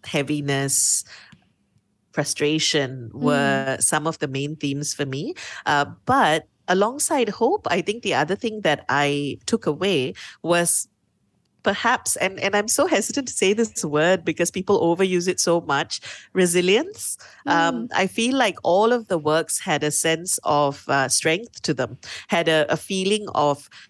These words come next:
Speaker 1: you know, whether it's the colors, whether it's the, uh,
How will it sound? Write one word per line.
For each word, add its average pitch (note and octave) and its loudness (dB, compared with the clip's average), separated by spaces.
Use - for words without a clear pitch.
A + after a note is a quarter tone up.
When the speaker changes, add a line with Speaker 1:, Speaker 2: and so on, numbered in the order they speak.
Speaker 1:
you B3 0
know, G3 4
whether G3+ 4
it's B3 0
the D#3 -4
colors, D#3+ 0
whether E3+ 2
it's - -2
the, D#3 0
uh, C#3 2